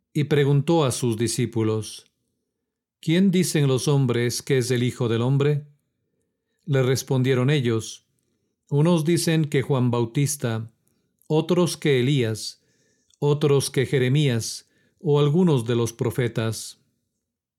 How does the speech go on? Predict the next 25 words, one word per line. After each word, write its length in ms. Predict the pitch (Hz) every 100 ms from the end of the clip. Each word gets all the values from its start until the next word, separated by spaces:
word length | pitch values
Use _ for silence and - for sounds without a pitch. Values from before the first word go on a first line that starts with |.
| _ -
Les 220 | 151 135
dijo 320 | 131 131 147
Jesús: 720 | 127 147 - 120 110 - - _ _ _ _ _ _ _ _ _ _
"¿Y 120 | 151
vosotros 800 | 135 143 160 147 147 127 117 -
quién 340 | - 160 160 147
decís 480 | 123 120 131 117 -
que 160 | 127
soy 320 | 110 - 120
yo?". 260 | 117 131 151 143 _ _ _ _ _ _ _ _ _ _ _ _ _ _
Tomando 380 | 143 139 143 135
la 120 | 131
palabra, 480 | 131 131 160 156 139
Simón 400 | 131 143 135 131
Pedro 380 | - 139 120 120
dijo: 460 | 139 139 120 117 - _ _ _ _ _ _ _ _ _ _ _ _
"Tú 200 | 131 131
eres 200 | 143 151
el 200 | 156 143
Cristo, 680 | 165 165 - - 120 113 113 _ _ _ -
el 200 | 147 156
Hijo 260 | 175 151
de 140 | 127 117
Dios 300 | 123 117 110
vivo". 460 | 120 110 110 107